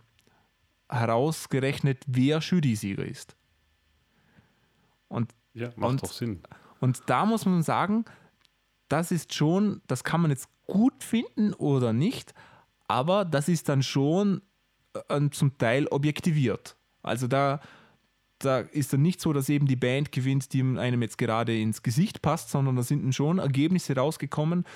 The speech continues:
Speaker 1: von Bands, die ich so nicht weitergelassen hätte, aber die haben punktemäßig eben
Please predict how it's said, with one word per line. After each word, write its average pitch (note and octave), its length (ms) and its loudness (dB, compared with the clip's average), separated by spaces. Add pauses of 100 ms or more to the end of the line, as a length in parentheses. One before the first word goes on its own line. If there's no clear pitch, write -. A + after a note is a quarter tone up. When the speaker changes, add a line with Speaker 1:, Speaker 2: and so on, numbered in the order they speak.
(160)
Speaker 1:
von B2 280 2
Bands, C3 420 0
die C3+ 320 2
ich - 140 -4
so E3+ 160 2
nicht A3 260 2
weitergelassen A#2+ 720 0
hätte, C3+ 340 0
aber D#3 200 0
die E3 140 0
haben C#3 280 -2
punktemäßig D3 800 -2
eben B2+ 360 0